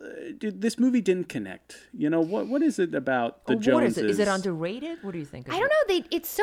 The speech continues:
Speaker 3: interesting to me because it was like, it has some star power, I think, with Demi Moore and David
Speaker 2: A-listers.
Speaker 3: Duchovny
Speaker 2: A-listers.
Speaker 1: But I gotta,
Speaker 3: and
Speaker 1: well,
Speaker 3: up-and-coming Amber Heard at the time.
Speaker 1: I was, David Duchovny, you know,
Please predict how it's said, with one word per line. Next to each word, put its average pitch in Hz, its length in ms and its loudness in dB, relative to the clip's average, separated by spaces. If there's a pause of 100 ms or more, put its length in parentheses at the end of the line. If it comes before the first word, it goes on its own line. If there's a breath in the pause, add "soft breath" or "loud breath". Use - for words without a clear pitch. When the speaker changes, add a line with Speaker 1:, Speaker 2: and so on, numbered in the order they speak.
(140)
Speaker 3:
interesting 359 460 -2
to 240 80 -6
me 233 140 -2
because 233 300 -6
it - 60 -6
was 247 140 -12
like, 233 240 2
it - 120 0
has 381 320 -2
some 240 180 -6
star 233 380 -4
power, 160 440 -2
I 208 200 0
think, 170 420 -8
with 190 240 -4 (380)
Demi 214 300 -2
Moore 196 360 0
and 160 220 0
David 175 260 -4
Speaker 2:
A-listers. 180 140 -8
Speaker 3:
Duchovny 196 400 -2
Speaker 2:
A-listers. 185 180 0
Speaker 1:
But 226 100 6
I 254 120 8
gotta, 285 160 10
Speaker 3:
and 220 100 6
Speaker 1:
well, 233 160 10
Speaker 3:
up-and-coming 233 540 0
Amber 185 260 -4
Heard 208 400 0
at 180 100 -12
the 180 80 -16
time. 170 500 -8 (200)
Speaker 1:
I 196 160 4
was, 220 300 2 (320)
David 208 300 6
Duchovny, 143 760 6 (500 soft breath)
you 160 160 0
know, 95 220 -4